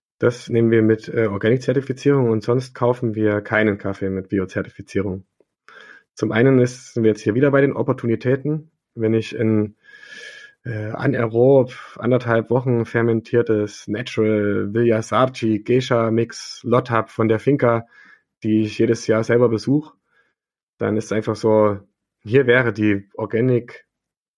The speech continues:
Zertifizierung wäre einfach nur ein Zusatzkostenpunkt und die ganze Verarbeitung von dem Kaffee, der Import von dem Kaffee ist eh schweineteuer. Das heißt, hier würde ich dem Farmer Geld wegnehmen, wenn ich dem die zur Bio-Zertifizierung zwing. Und, und mir auch.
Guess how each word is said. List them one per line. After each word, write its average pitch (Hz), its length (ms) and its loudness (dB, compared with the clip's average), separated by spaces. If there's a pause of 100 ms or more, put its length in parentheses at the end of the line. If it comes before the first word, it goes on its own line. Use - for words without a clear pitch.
(440)
Zertifizierung 117 720 0
wäre 107 220 2
einfach 113 240 0
nur 113 140 2
ein 104 80 -2
Zusatzkostenpunkt 127 1040 -4 (580)
und 104 180 -6
die 104 80 0
ganze 110 280 0
Verarbeitung 110 580 0
von 104 160 -2
dem 101 100 -2
Kaffee, 123 260 -2
der 104 100 4
Import 113 240 -2
von 113 120 -4
dem 104 80 -2
Kaffee 110 280 -2
ist - 260 -10
eh 117 140 -4
schweineteuer. 107 720 -2 (720)
Das 101 140 -2
heißt, - 160 -6
hier 113 200 2
würde 120 140 4
ich - 300 -6 (300)
dem 107 140 -2
Farmer 123 280 2
Geld 127 220 2
wegnehmen, 113 320 2
wenn 107 100 2
ich 104 140 -4
dem 101 640 -2
die 110 220 -6 (240)
zur 104 160 -6
Bio-Zertifizierung 131 840 -2
zwing. 165 360 0 (1200)
Und, 120 260 0
und 123 120 2
mir 139 180 4
auch. 135 260 0